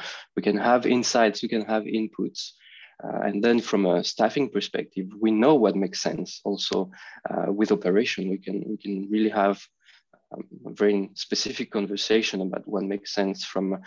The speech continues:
uh, hours of operation perspective or, or the, the different L O B setup that we have in a specific market. Uh, so I think that's what excites me the most, is, like, the different, uh, the little differences between different markets,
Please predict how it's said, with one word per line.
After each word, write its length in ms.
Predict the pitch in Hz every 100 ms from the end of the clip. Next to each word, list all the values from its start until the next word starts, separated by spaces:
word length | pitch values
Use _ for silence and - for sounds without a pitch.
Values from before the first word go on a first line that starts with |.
| - - -
uh, 180 | - - -
hours 320 | 107 104 104 101
of 160 | 101
operation 540 | 95 101 104 107 113 101
perspective 760 | 101 - - - - 101 101
or, 400 | 98 98 95 101 -
or 240 | 98 104 -
the, 300 | - - -
the 60 | -
different 360 | - - 107 101
L 160 | 117
O 40 | 120
B 140 | 107
setup 420 | - - 92 92 -
that 140 | -
we 180 | 104 101
have 380 | 101 95 92 - _ 107
in 100 | 98
a 60 |
specific 560 | - - 110 101 98 104
market. 480 | 98 98 98 98 _ - - - - - -
Uh, 140 | 95
so 320 | 98 101 - _ -
I 40 |
think 260 | - 156 156
that's 300 | 127 - - -
what 320 | 117 110 -
excites 380 | 110 - 123 -
me 100 | 131
the 160 | 123 120
most, 300 | 147 180 117
is, 180 | -
like, 240 | 107 101 95
the 80 | 104
different, 460 | 107 - 113 110 - - - -
uh, 80 | 104
the 140 | 98 110
little 240 | 131 120
differences 580 | 117 131 110 98 101 95
between 340 | 101 - 98
different 300 | 101 - 98
markets, 640 | 95 95 95 113 139 -